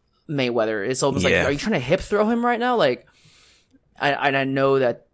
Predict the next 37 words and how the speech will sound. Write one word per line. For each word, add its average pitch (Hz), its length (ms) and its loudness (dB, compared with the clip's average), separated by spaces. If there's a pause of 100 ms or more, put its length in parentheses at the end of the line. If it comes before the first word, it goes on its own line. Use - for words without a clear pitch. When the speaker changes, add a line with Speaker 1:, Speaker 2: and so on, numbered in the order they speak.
(100)
Speaker 1:
there 139 80 2
was 123 100 -2
a 123 60 -4
lot 113 480 0
of, 120 440 -6 (120)
uh, 107 800 -4
negotiations 123 1040 -2
in 104 40 -10
the 113 60 -8
contract 120 760 -2
that 113 180 -4
any 135 200 -4
sort 131 200 -2
of 101 40 -6
M 117 160 -2
M 113 120 -4
A 117 100 -6
fight 107 340 -2
means 113 280 -8
that 110 80 -4
he 117 160 -12
forfeits 113 440 -8
his 120 140 -8
winnings 160 480 2
and 127 100 -2
all 120 100 2
that 117 120 -2
stuff. 117 260 -2
Like, 101 240 -4 (360)
he, 151 320 -8 (560)
you 151 140 -2
have 143 240 0
to 143 80 -6
make 127 360 -4
it 117 140 -6
so 117 200 -4
that 107 380 -2